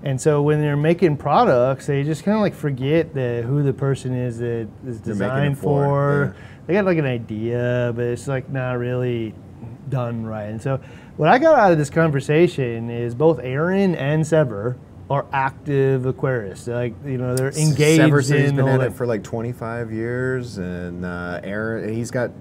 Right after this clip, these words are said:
Speaker 2: aquariums in his house. Uh, Aaron has, like, two or three in his place. Yeah.
Speaker 1: So one of the big problems with tanks, you know, is, like, s-, simple stuff, like the total, the evaporation piece. Like,
Speaker 2: Hmm.
Speaker 1: where am I supposed to put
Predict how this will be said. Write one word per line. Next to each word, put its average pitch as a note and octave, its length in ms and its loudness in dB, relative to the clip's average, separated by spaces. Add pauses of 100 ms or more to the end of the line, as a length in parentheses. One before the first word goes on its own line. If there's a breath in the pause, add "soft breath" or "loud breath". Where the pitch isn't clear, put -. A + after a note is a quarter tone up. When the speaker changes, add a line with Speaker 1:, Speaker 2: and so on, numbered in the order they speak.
(100)
Speaker 2:
aquariums A#2+ 520 -2
in A#2 60 -6
his A2+ 140 -6
house. A2+ 500 -8
Uh, E2 440 -8
Aaron A2 320 -4
has, A2 240 -10
like, G#2+ 120 -6 (120)
two B2 140 -4
or A#2+ 80 -2
three B2 260 -4
in A2+ 80 -4
his G#2+ 160 -8
place. B2 380 -4 (540 loud breath)
Yeah. B2+ 120 -2
Speaker 1:
So G3 240 6 (300)
one G3 340 6
of A#3+ 140 4
the G#3+ 80 2
big F#3 240 0
problems G3 540 4
with E3 160 0
tanks, F#3 520 -2 (140)
you E3 160 2
know, F#3 240 4
is, E3 680 2 (140)
like, D3 280 -2
s-, - 240 -16
simple A#3+ 440 0
stuff, G2 480 -6
like C3+ 320 -2
the C3+ 480 -2
total, D3 280 2
the C#3 180 -2
evaporation C#3+ 840 0
piece. G2+ 420 -10
Like, B2 160 -6 (300 loud breath)
Speaker 2:
Hmm. A#2+ 100 -8
Speaker 1:
where E3+ 200 8
am A3+ 100 4
I A3 100 4
supposed F3 400 2
to F3 100 4
put C3+ 560 0